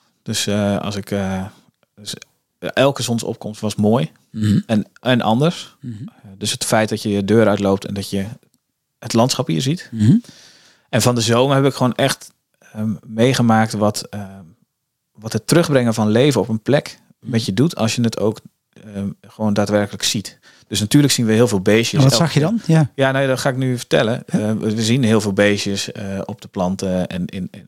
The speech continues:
Speaker 1: op de bodem.
Speaker 2: Mhm.
Speaker 1: Maar ik zag van de zomer een, een boomvalk jagen tussen de zonnebloemen in de tuin op een libelle.
Speaker 2: Mhm.
Speaker 1: En het was echt een flits.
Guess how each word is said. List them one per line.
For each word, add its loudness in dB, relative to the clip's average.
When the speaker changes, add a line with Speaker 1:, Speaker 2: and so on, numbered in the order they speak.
Speaker 1:
op -20
de -12
bodem. 2
Speaker 2:
Mhm. -14
Speaker 1:
Maar -2
ik 0
zag -2
van -4
de -4
zomer 2
een, -20
een -6
boomvalk 0
jagen -2
tussen -4
de 0
zonnebloemen 0
in -4
de -8
tuin -2
op -6
een -2
libelle. 2
Speaker 2:
Mhm. -6
Speaker 1:
En 2
het -8
was 2
echt -4
een 0
flits. 0